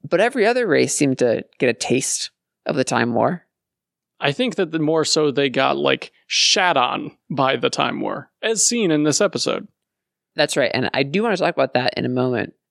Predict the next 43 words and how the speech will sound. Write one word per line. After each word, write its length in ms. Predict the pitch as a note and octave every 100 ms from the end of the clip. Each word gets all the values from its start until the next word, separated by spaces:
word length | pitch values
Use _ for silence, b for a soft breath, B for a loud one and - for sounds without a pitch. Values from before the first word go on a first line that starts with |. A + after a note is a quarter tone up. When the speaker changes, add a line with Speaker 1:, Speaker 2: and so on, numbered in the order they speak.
| -
Speaker 1:
'cause 60 |
I 40 | B2+
think 100 | C3+
that's 160 | B2+ B2
an 80 |
interesting 540 | A#2+ B2+ A#2 B2 G2 - -
sort 120 | D3
of 80 | -
choice 400 | - B2 A2 -
that's 200 | - -
discussed 460 | - - - -
here. 260 | - - - _ _ -
But 80 | D3
it 100 | -
seems 220 | - G#3+
like 80 | G3+
the 60 |
Sontarans 580 | C#3+ C#3 A#2+ C#3 C#3+ D3+
are, 40 | D#3
like, 220 | A#2+ - _ _ _ _
particularly 800 | - A#2+ - E3 - F3+ F3+ F#3
excluded. 640 | F#3 - - F#3+ B3 A3+ - _ _ _ -
'Cause 100 | D3+
you 60 |
think 100 | E3+
about, 120 | F3 G2+
like, 260 | A2+ - _
Cass 680 | - B2+ B2+ A#2 - - - _
in 120 | B2
Night 100 | B2
of 60 | A#2+
the 60 | A2+
Doctor, 640 | A#2+ A#2+ - G#2+ D#2+ - _ _ _ _ _ _ -
you 120 | B2
know, 100 | G#2
she's 260 | - G3+ F#3+
obviously 680 | F3 F3 C#3+ C3+ A#2+ F3+ _ _ _ _ _ _ _ -
basically 560 | D3 D#3+ D3 B2+ A#2 _
in 260 | C#3 C3+ B2
the 80 | A#2
Time 320 | C#3+ - F2+
War. 360 | - - - _ _ _ -
Speaker 2:
Yeah. 280 | B2 A#2